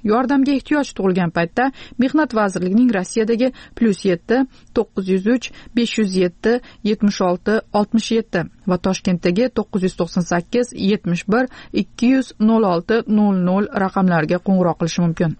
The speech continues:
O'n yettinchi mart kuni Yoqutistonda yigirma uch yoshdagi Qirg'iziston fuqarosi o'ttiz olti yoshli ayolni olib qochib zo'rlaganlikda ayblanib qo'lga olinishi ortidan respublikada Markaziy Osiyolik muhojirlarga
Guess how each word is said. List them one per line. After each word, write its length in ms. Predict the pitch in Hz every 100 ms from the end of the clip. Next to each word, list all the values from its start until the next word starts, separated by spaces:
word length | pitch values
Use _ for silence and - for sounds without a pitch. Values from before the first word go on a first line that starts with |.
| - -
O'n 160 | 262 285
yettinchi 340 | 311 277 247
mart 220 | 247 233
kuni 220 | - 320
Yoqutistonda 640 | 311 202 - - 190 196 226
yigirma 380 | 196 190 214 226
uch 140 | 233
yoshdagi 320 | 220 190 208 202
Qirg'iziston 560 | 208 202 196 - 208
fuqarosi 560 | 202 - 196 196 202 214 220 - -
o'ttiz 300 | - 202 208
olti 320 | 240 233 226 277
yoshli 240 | 220 226 -
ayolni 340 | 202 196 202
olib 260 | 202 220 208
qochib 240 | 208 202 190
zo'rlaganlikda 680 | 208 202 202 214 214 - 262
ayblanib 280 | 214 202 -
qo'lga 300 | 190 185 180
olinishi 240 | 175 170 175
ortidan 440 | 165 180 214 240 - - -
respublikada 760 | 269 - 269 214 175 170 196 233 -
Markaziy 440 | 214 226 277 254 -
Osiyolik 500 | 247 240 208 214 226
muhojirlarga 680 | 214 - 190 175 165 160